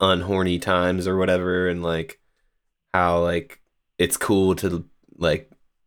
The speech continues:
act like you're not into sex and everything, and, like, I don't know. I've hear-, been hearing this discourse, people talking about that, but it doesn't really seem to be the case from what I see people squawking about on Twitter and everything, you know?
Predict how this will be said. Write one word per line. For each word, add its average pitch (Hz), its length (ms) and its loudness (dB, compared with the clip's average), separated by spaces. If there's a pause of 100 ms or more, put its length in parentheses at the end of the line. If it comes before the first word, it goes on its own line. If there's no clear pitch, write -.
(580)
act 90 240 0
like 92 180 0
you're 85 100 -4
not 87 180 2
into 87 140 -2
sex 85 340 0
and 98 80 -2
everything, 95 380 0
and, 87 100 -2
like, 85 200 -2 (480)
I 120 60 2
don't 147 80 4
know. 90 280 2 (180)
I've - 340 -8 (280)
hear-, 120 160 2
been 110 240 -2
hearing 107 240 2
this 95 140 -2
discourse, 92 360 0
people 92 240 -4
talking 87 300 -2
about 92 240 2
that, 113 220 2
but - 260 -2 (840)
it - 60 -8 (200)
doesn't - 220 -2
really 226 160 2
seem 160 200 2
to 143 60 2
be 110 100 2
the 92 80 0
case 95 540 0
from 90 180 -6
what 90 140 2
I 85 240 2 (2000)
see 101 260 2
people 107 340 0
squawking 110 580 4
about 104 340 6
on 107 160 2
Twitter 113 340 2
and 113 100 0
everything, 120 420 2
you 120 80 2
know? 123 240 2